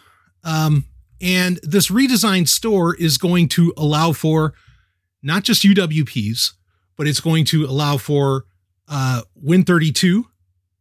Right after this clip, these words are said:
uh, you know, X Es, dot M S Is, you know, like all, all those,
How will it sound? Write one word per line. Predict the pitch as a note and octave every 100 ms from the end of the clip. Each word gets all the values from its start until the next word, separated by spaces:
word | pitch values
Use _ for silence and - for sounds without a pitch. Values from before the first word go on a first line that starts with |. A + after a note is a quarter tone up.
| _ _
uh, | D3
you | D3+
know, | C3
X | D3 G3 -
Es, | A3 G3+ G3+ - - _ _
dot | E3 E3+
M | E3+
S | E3 F3
Is, | D#3+ E3 D#3+ - - _ _ -
you |
know, | D3+
like | C3+ C#3+
all, | D#3 D#3
all | D#3+ E3+
those, | E3+ E3 -